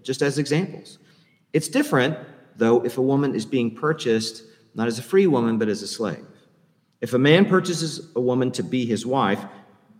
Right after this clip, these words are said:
he still must treat her as his wife, even as he is paying the father for his daughter. That makes me think, uh, that debt or financial issues are somehow still in play here, but the text doesn't mention that.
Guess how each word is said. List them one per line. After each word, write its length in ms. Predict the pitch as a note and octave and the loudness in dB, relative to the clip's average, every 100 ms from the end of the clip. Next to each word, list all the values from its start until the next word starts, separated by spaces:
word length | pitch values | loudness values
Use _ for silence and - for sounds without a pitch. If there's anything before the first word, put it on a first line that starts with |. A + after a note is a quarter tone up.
| _ | _
he 160 | - E3+ | 0 2
still 320 | - F#3+ F3 | 4 6 6
must 240 | D3+ C3+ - | 6 2 -2
treat 200 | D3+ C#3 | -2 0
her 300 | G#2 G#2+ A2+ | 0 0 0
as 220 | A2 A2 | 0 0
his 180 | G#2+ G#2 | -4 0
wife, 460 | C3 F#2+ C2 - - | 0 0 -2 -8 -8
even 260 | B2 C#3 B2 | -2 0 2
as 180 | A2 A#2+ | 0 0
he 100 | A#2+ | -4
is 100 | A2 | -4
paying 400 | C3+ A#2 G#2+ G#2 | -2 0 0 0
the 100 | - | -4
father 680 | C3+ C3+ B2 F2 E2+ G#2 - - - _ _ _ _ | 0 2 2 0 -2 -4 -8 -20 -20 _ _ _ _
for 340 | A2+ A2 A2 | 2 4 4
his 280 | A2+ A2+ G#2 | 0 -4 -2
daughter. 340 | G#2 F2 E2+ - - _ _ _ | -2 -2 -6 -12 -20 _ _ _
That 140 | D3 F3 | 0 2
makes 180 | F3+ E3 | 2 -2
me 60 | |
think, 380 | D3+ D3 D3 - - - - _ G#2+ | -2 -2 -2 -8 -20 -20 -20 _ -8
uh, 260 | G2 F#2+ - - | -6 -6 -8 -4
that 460 | G#2+ - - A#2 | -4 -4 -20 -6
debt 260 | A#2+ C#3 D3 | 0 0 0
or 60 | A#2 | -2
financial 540 | B2 A#2 A#2+ B2 B2+ | -2 -2 -2 -2 -4
issues 320 | A2+ C3 G#2+ | -4 -4 -4
are 80 | G2+ | -4
somehow 540 | - B2+ A#2+ B2 A2+ | -4 -2 -2 0 0
still 280 | A#2 B2 A2 | 0 -2 -4
in 100 | F2 | -6
play 300 | - B2+ C3 | -6 0 0
here, 300 | C3 C#3 C3+ | 2 2 2
but 360 | C3+ G#2 - - | 0 -6 -8 -14
the 80 | G2 | -8
text 300 | B2 G#2 - | -6 -6 -6
doesn't 220 | D#2+ - | -10 -10
mention 280 | E2 - - | -12 -12 -20
that. 200 | - | -20